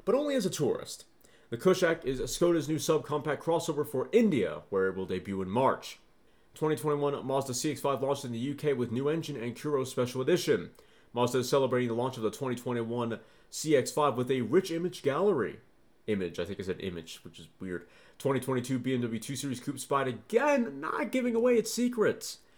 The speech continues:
The all-new rear-wheel drive, thank the heavens, B M W two Series Coupe will launch this year, possibly as a twenty twenty-two model year vehicle. Ford leads race on customers' electric pickup consideration. Though it won't be the first to market, the F one fifty is the E V pickup buyers,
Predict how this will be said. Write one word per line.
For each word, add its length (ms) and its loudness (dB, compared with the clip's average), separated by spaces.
The 100 -2
all-new 560 4
rear-wheel 760 8
drive, 400 2
thank 340 6
the 160 2
heavens, 560 4
B 100 4
M 80 4
W 220 2
two 160 -6
Series 300 -4
Coupe 200 -4
will 120 -2
launch 240 -2
this 180 -6
year, 220 0
possibly 640 -2
as 140 -6
a 40 -6
twenty 280 -6
twenty-two 420 -6
model 260 -2
year 140 -4
vehicle. 640 4
Ford 320 2
leads 240 -6
race 180 0
on 120 0
customers' 400 -2
electric 420 0
pickup 400 -2
consideration. 800 2
Though 180 10
it 60 2
won't 140 0
be 60 0
the 80 0
first 280 -2
to 80 -4
market, 340 -2
the 140 0
F 160 -2
one 160 -4
fifty 400 -2
is 100 -8
the 80 -8
E 140 -6
V 160 -6
pickup 340 -6
buyers, 460 -4